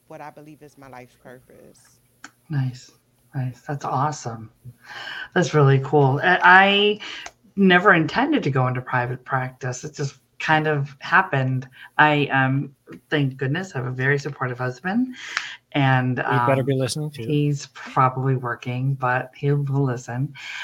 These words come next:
Speaker 2: Um, and so I, but I, I was done with the nonprofit work. I had done that a lot, and so I, I, uh, going into private practice, I, I, it's as much as I want it to be.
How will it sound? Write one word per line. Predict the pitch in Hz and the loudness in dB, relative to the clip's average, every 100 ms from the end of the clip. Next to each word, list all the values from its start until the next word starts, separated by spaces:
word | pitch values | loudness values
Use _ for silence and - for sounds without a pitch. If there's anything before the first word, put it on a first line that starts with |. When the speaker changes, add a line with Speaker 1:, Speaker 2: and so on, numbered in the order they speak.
| - - | -10 0
Speaker 2:
Um, | 147 143 139 139 139 147 - | 4 6 6 4 2 -2 -2
and | 143 139 135 | 0 2 0
so | 131 - 147 139 139 139 139 - - | -4 -4 0 0 0 0 -4 -6 -4
I, | 143 143 147 147 147 147 147 _ - - _ 185 | 0 0 0 0 0 -2 -6 _ -20 -20 _ 0
but | |
I, | 165 | 4
I | 170 160 | 4 4
was | 180 160 | 2 0
done | - 196 208 202 | 4 4 4 -2
with | 185 156 | -4 -4
the | 165 | -2
nonprofit | 147 139 131 - 131 135 - | 0 0 0 -4 -6 -6 -12
work. | - - 123 | -12 -12 -10
I | |
had | 127 123 | -8 -6
done | 123 120 | -6 -6
that | 120 120 | -6 -8
a | |
lot, | 117 123 127 131 _ | -10 -10 -10 -12 _
and | 131 127 | -10 -10
so | - 127 | -10 -8
I, | 120 120 123 _ - | -8 -10 -14 _ -10
I, | 135 135 135 | -6 -4 -2
uh, | 131 123 127 - _ - - - - _ - - | -4 -6 -12 -18 _ -20 -20 -20 -20 _ -20 -2
going | 151 139 | 2 4
into | 135 135 | 2 -2
private | 135 127 131 - | -4 -6 -6 -8
practice, | 135 131 135 127 | -8 -6 -6 -6
I, | 123 120 120 | -8 -8 -10
I, | 120 120 - _ _ _ _ _ _ _ _ _ _ _ _ _ _ _ _ _ - - | -10 -12 -16 _ _ _ _ _ _ _ _ _ _ _ _ _ _ _ _ _ -20 -2
it's | 165 156 | 0 2
as | 151 | 2
much | 151 147 147 | 2 0 2
as | |
I | 143 | 2
want | 135 131 127 | 4 2 0
it | 131 | -2
to | - 135 | -6 -4
be. | 135 127 - | -4 -6 -8